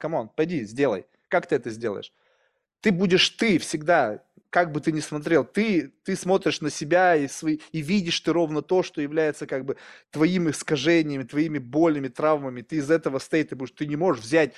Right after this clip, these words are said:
чужое сознание и посмотреть на него. У меня чувство уже, что гэп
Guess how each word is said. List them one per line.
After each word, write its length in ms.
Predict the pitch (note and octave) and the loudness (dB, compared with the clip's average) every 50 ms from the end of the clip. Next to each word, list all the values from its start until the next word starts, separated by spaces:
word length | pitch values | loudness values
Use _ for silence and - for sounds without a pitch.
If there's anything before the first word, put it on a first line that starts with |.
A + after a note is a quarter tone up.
| - - - _ _ | -16 -20 -20 _ _
чужое 440 | - F#3 E3+ C#3 E3+ F3+ E3+ D#3 | -6 -4 -2 2 4 6 6 4
сознание 600 | C#3+ - D#3 C#3 B2+ C3 D#3 F3+ F#3 E3+ D#3 C3 | 2 0 -4 -6 -6 -4 -4 -4 -4 -4 -6 -8
и 40 | B2+ | -8
посмотреть 540 | - D3+ C3+ - - C#3+ C3+ D#3 D3 C3 - | -8 -10 -10 -10 -12 -6 -2 -2 -2 -2 -2
на 60 | C#3 | -8
него. 240 | C3+ C3 B2 A2 - - - - - _ | -8 -4 -4 -4 -6 -6 -16 -20 -6 _
У 80 | D#3+ D3 | -2 0
меня 380 | D3+ D#3 F3 G#3 A3+ G#3+ - - - _ _ _ _ | 2 2 4 4 4 4 2 -2 -12 _ _ _ _
чувство 400 | - - A3 G#3 - - F3+ F3+ | -2 0 0 0 -2 -2 -2 0
уже, 260 | F3 D#3 B2+ E3 D#3+ | 0 2 2 2 0
что 200 | - - - C#3+ B2 | 0 0 -6 -8 -8
гэп 420 | A#2+ C3 B2+ F3 F#3 F3+ - | -8 0 2 4 4 4 2